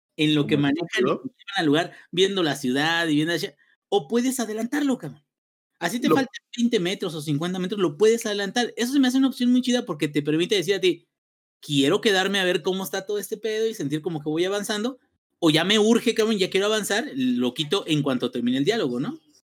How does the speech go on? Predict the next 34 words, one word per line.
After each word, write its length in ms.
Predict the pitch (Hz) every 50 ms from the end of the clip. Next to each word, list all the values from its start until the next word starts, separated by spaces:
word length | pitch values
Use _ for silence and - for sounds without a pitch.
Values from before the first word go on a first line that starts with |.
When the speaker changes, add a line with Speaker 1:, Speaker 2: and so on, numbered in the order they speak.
| _ -
Speaker 2:
Para 220 | - 131 123 123
ir 120 | 135 135 131
callado 320 | - 135 135 139 143 143
en 80 | 147 147
un 100 | 147 143
coche 240 | 160 165 165 -
me 80 | 151 131
subo 220 | 123 123 123 120
en 80 | 123 120
un 120 | 113 107
Uber. 200 | 107 101 95 90 - - _ _ _ _ _ _ _ _ _ _ _ _ _ _ _ _ _ _ _
Speaker 1:
Sí, 80 | 320 339
exacto, 300 | 302 - 285 285 - 269
o 40 | -
sea, 200 | 220 208 180 151
"Yo 140 | 139 151 185
tengo 180 | 247 240 240 233
prisa, 300 | 220 240 269 330 349 269
a 40 | 151
chingar 240 | 147 - 147 156 202
a 80 | 233 233
su 80 | 220
madre, 260 | 214 240 285 269 185 151
vámonos". 320 | 185 247 285 - 143 - - - - - - _
Pero 380 | 226 233 240 240 233 247 262 247
sí 220 | - - - 214 185
creo 240 | - 208 208 214 208
que 140 | 208 196 175
gran 280 | 165 170 180 190 175
parte 440 | - 185 170 160 147 151 170 170 160
del 240 | 120 127 131 131 131
manejo 500 | 135 139 135 135 135 135 135 - 143 139
es 180 | - 131 120 117
voluntario 680 | 131 139 147 165 170 147 202 185 175 175 180 214 240